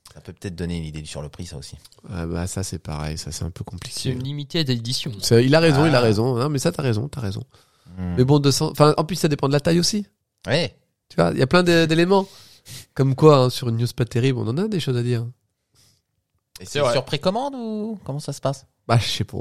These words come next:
Speaker 2: C'est pas marqué.
Speaker 1: <laughs> Je sais pas.
Speaker 2: Bon, je sais pas.
Speaker 3: Ah, mais en fait, c'est en lien avec, euh, une œuvre que, que le mec avait déjà fait. Alex Gray.
Speaker 2: Bah, c'est par rapport à, à, à la, à l'album.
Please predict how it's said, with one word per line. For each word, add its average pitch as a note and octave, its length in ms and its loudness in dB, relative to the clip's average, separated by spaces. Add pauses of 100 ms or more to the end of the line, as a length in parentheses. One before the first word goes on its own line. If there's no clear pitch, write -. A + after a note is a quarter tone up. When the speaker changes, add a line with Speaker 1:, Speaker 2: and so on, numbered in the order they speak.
(200)
Speaker 2:
C'est - 120 -20
pas B2 100 2
marqué. A2 260 0
Speaker 1:
<laughs> D#3 140 -4
Je - 360 -6
sais D#2+ 40 -14
pas. - 160 -18 (120)
Speaker 2:
Bon, B2 80 2
je - 200 -4
sais C3+ 60 -4
pas. - 160 -10 (760)
Speaker 3:
Ah, A#2 60 -10
mais C3 80 -4
en C#3+ 100 0
fait, F#3+ 240 -6
c'est - 200 -8
en A#2+ 180 -2
lien D#3 280 -6
avec, A#2+ 300 -6
euh, A#2 360 -4
une B2+ 180 -6
œuvre C#3 320 -6
que, A2 580 -2
que - 80 -8
le G#2+ 220 -2
mec C#3 200 -4
avait A#2 140 -8
déjà A2+ 220 -10
fait. C3 160 -10 (360)
Alex A2+ 300 -2
Gray. A#2+ 260 -2 (500)
Speaker 2:
Bah, G#2 120 2
c'est - 140 -4
par F#2+ 160 0
rapport A2 340 2
à, F#2+ 140 2
à, F#2+ 300 -2
à F#2 160 0
la, F#2+ 160 0
à - 160 -2
l'album. C#3+ 540 2